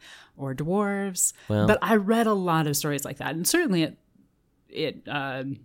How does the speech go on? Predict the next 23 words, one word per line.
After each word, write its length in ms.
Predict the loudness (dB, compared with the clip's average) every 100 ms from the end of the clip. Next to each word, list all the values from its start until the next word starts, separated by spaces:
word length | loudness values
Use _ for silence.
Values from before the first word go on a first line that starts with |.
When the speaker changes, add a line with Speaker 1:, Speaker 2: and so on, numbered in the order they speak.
| _ -2
Speaker 1:
appealed 280 | 4 4 4
to 60 |
me, 120 | 2
so 120 | 2 -2
I 60 |
kept 200 | -4 0
reading 260 | 2 4 4
them. 320 | 2 0 0 2
Speaker 2:
Yeah. 360 | 2 2 4
Speaker 1:
But 120 | 6
also, 240 | 6 6 2
I 100 | 2
don't 120 | 2
know 80 | 2
how 80 | 2
much 220 | 2 0
of 60 |
it 40 | -2
is, 100 | -2
like, 140 | -6 -6
did 180 | -6 -4
I 120 | -4
just 460 | -4 -4 -4 -6